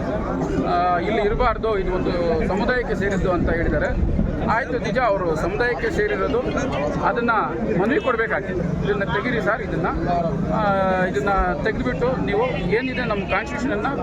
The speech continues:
ಅಲ್ಲಿ ಅಳವಡಿಸ್ರಿ ಅಂತ ಹೇಳ್ಬೇಕಾಗಿತ್ತು. ಅದಕ್ಕೆ ನಾವು, ಆ, ನಾವು ಕೂಡ ಒಂದು ಸಮ್ಮತಿಯನ್ನು ಕೊಡ್ತೀವಿ.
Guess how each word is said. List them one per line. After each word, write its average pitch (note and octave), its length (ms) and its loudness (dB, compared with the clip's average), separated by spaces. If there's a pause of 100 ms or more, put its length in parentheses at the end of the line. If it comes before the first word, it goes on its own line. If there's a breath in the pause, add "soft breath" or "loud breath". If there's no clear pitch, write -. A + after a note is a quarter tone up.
(280)
ಅಲ್ಲಿ G3+ 160 0
ಅಳವಡಿಸ್ರಿ G3+ 520 0
ಅಂತ F#3+ 140 -2
ಹೇಳ್ಬೇಕಾಗಿತ್ತು. F3+ 500 -2
ಅದಕ್ಕೆ F#3 340 -2
ನಾವು, F3 360 0 (720)
ಆ, E3+ 420 2
ನಾವು F3+ 260 2
ಕೂಡ B3 140 0
ಒಂದು G3 580 2 (720)
ಸಮ್ಮತಿಯನ್ನು G#3 420 0
ಕೊಡ್ತೀವಿ. F#3+ 400 0